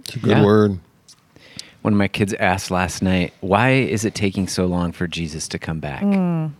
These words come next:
Speaker 3: amen.
Speaker 2: <laughs> Because it seemed like things moved along a little bit quicker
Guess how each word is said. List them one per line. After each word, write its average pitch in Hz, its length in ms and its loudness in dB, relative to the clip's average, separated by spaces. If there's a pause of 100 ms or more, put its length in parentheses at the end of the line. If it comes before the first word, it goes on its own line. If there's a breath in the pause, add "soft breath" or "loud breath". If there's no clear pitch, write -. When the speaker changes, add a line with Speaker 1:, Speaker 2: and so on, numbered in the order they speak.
(100)
Speaker 3:
amen. 170 460 0 (200)
Speaker 2:
<laughs> - 200 -18
Because 95 720 2
it 104 160 -2
seemed 170 420 2
like 78 460 -2 (160)
things 95 300 0
moved 98 280 2
along 95 320 2
a 92 40 -6
little 92 160 -6
bit 87 180 -6
quicker - 560 -4